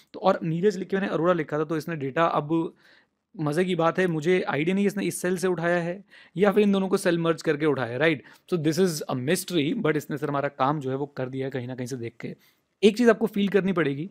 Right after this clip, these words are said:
कि यहाँ पे आप जब डेटा देखते हैं तो as such आपको फॉर्मूला बार में कोई फॉर्मूला लगा हुआ नज़र नहीं आता, यानी कि एक तरीके से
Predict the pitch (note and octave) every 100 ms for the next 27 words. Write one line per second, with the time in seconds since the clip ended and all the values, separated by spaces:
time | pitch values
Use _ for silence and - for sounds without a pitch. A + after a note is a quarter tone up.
0 | - - _ A3 E3+ F3 A#3 G3+ F#3+ D#3
1 | D3+ F#3 D#3+ F#3+ F#3 - D3+ D#3 - A3
2 | - C#3+ C#3+ - F#3+ F#3+ D#3 C3+ F3+ D#3+
3 | D3 C3+ D3 F3+ _ _ A3+ A#3 F#3+ D#3+
4 | G3+ G#3+ G3 G3 F#3+ E3+ F3 F3 D#3 G3+
5 | F3 F#3 G3 - - G3+ A#3+ - A3+ A3+
6 | G3 G#3+ E3